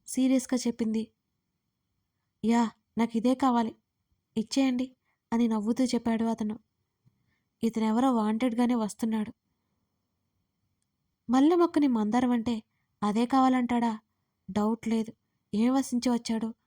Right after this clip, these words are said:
అనుకుంటూ చూస్తూ మనసులో అనుకుంది యజ్ఞ. మనీ ఇచ్చేసి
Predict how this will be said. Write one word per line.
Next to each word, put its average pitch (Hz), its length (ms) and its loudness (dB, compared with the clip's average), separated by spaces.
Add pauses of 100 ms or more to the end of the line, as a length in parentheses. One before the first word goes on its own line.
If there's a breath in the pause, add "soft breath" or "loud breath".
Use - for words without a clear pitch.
(260)
అనుకుంటూ 233 400 -2
చూస్తూ 233 460 -4
మనసులో 214 440 -2
అనుకుంది 214 380 -4
యజ్ఞ. 214 320 -6 (1500)
మనీ 262 300 4
ఇచ్చేసి 262 400 0